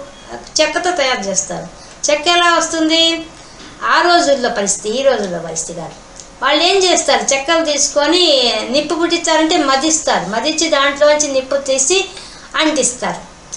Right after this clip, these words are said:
ఆ మదించినప్పుడు ఈ చెక్కలు, రెండు చెక్కలు కూడా స-, సూర్యుడి యొక్క శక్తి తీసుకున్నవే. దాంట్లోంచి పుట్టిన వేడి ఆయనదే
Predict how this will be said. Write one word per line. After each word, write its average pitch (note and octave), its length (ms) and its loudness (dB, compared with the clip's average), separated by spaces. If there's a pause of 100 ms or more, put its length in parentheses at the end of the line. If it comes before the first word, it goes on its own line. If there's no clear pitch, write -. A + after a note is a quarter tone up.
(300)
ఆ C#4 80 2
మదించినప్పుడు F4 1000 4
ఈ A#3+ 260 -4 (100)
చెక్కలు, D4+ 360 0
రెండు C4+ 200 2
చెక్కలు D#4+ 480 2
కూడా E4 240 4 (420)
స-, G#3+ 680 -4
సూర్యుడి E4+ 300 2
యొక్క D#4+ 160 4
శక్తి D4 280 2
తీసుకున్నవే. B3+ 680 0 (400)
దాంట్లోంచి E4+ 580 2
పుట్టిన D#4+ 340 -2
వేడి D#4 480 4
ఆయనదే C4+ 600 2